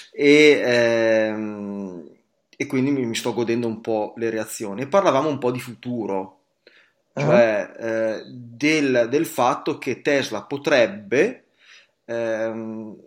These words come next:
Speaker 1: andando avanti, dare sempre di più la possibilità non solo di aggiornare le vetture, ma anche di, come dire, di, di cambiare quei co-, essendo abbastanza modulari come tipi di vetture,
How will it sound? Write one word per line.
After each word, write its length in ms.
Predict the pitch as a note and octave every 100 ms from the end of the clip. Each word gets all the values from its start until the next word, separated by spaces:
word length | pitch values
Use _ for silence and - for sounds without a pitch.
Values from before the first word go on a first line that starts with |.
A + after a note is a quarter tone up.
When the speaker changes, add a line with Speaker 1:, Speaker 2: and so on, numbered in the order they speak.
| _ _ _ _ _
Speaker 1:
andando 440 | C3 C3+ C#3+ C3+ D#3+
avanti, 520 | D#3 C3 C#3+ D3+ F3+
dare 240 | D3+ B2+
sempre 340 | - G3 G3+ D#3+
di 100 | C3
più 140 | E3
la 100 | C#3
possibilità 600 | C3+ B2+ C3+ C#3+ C#3+ D#3+
non 180 | C3+ D3+
solo 300 | - F3+ B2
di 180 | G#2+ B2
aggiornare 480 | A#2 B2+ B2 B2+
le 80 | G#2+
vetture, 400 | G#2+ E3 - C#3+
ma 140 | C3+ G#2+
anche 300 | B2 C3 A2+
di, 360 | A2+ B2 C#3 - - - -
come 120 | - B2+
dire, 320 | C3+ A#2+ A2+
di, 180 | B2 B2+ _ _ _
di 220 | C3 C#3+
cambiare 520 | E3 F3 F3 D3+ B2
quei 160 | - D3+
co-, 140 | E3+
essendo 380 | B2+ D3 G#3 G3
abbastanza 460 | E3 - F3+ F3+ C#3+
modulari 580 | C#3 C#3 C#3+ A#2+ G#2+ A2+
come 180 | B2+
tipi 240 | A#2+ C#3 C3+
di 120 | C3
vetture, 640 | D3+ D#3+ C3+ C3+ D3+ D#3+